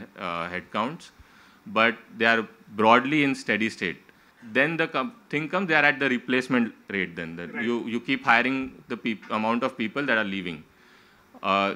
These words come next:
Speaker 1: that's another place where, uh, it gets a little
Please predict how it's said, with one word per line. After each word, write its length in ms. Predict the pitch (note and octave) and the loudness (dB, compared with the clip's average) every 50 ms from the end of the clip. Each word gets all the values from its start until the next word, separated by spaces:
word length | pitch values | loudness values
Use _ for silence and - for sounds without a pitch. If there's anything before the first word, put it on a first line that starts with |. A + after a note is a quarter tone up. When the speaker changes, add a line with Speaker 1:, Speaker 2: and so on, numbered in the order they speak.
| A2 A2 | -2 4
Speaker 1:
that's 240 | C3+ D3+ E3 - F3 | 4 4 6 6 2
another 260 | D#3 E3 E3+ F3+ F#3 | 0 2 2 2 0
place 380 | F#3 F3 E3 E3 E3 E3 - | 0 0 -2 -2 -2 -2 -2
where, 360 | E3 D#3 D3+ D3+ C#3+ C#3 B2+ B2 | 0 2 2 2 2 0 -2 -2
uh, 580 | B2 A#2 A2 G#2+ G2+ G2+ F#2+ F#2+ F#2 F#2 F#2 - - _ _ _ - - - - - - - | 0 0 2 2 2 2 0 0 -2 -4 -6 -8 -12 _ _ _ -20 -20 -20 -20 -20 -12 -6
it 280 | A2+ A2+ A2+ A2+ A2 | -6 -6 -6 -6 -4
gets 460 | A2+ A#2 A#2 A2+ - - - - - _ - | 0 0 0 0 -2 -16 -20 -20 -20 _ -8
a 80 | A#2 A2 | -6 -2
little 300 | A2 A2 A2 B2 B2+ | -2 -2 -2 -2 -6